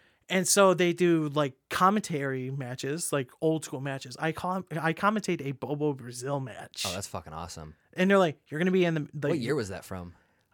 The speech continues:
Speaker 1: I can't remember. It's
Speaker 2: I was
Speaker 1: been
Speaker 2: gonna
Speaker 1: so
Speaker 2: say, that's
Speaker 1: long.
Speaker 2: Bobo Brazil, that's
Speaker 1: Yeah.
Speaker 2: a while back right there.
Speaker 1: And it was Sweet Daddy Moreau versus Bobo Brazil.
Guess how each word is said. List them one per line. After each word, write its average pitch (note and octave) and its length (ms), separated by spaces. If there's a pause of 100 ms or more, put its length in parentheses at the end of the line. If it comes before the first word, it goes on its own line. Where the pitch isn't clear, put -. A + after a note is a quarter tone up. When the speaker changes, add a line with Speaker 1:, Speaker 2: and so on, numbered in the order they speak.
(120)
Speaker 1:
I D3 160
can't D3+ 360
remember. C#3 760
It's D#3 160
Speaker 2:
I - 20
was D#3+ 140
Speaker 1:
been - 20
Speaker 2:
gonna - 0
Speaker 1:
so D#3+ 60
Speaker 2:
say, D3 60
that's D3 200
Speaker 1:
long. D3 140
Speaker 2:
Bobo A2+ 180
Brazil, G2 360
that's G2 120
Speaker 1:
Yeah. - 220
Speaker 2:
a - 60
while F2+ 60
back F#2 280
right E2+ 180
there. F#2+ 280 (280)
Speaker 1:
And F#3+ 180
it F3+ 80
was - 440
Sweet - 360
Daddy F#3 280
Moreau D3 440
versus C3 360
Bobo B2+ 320
Brazil. B2 580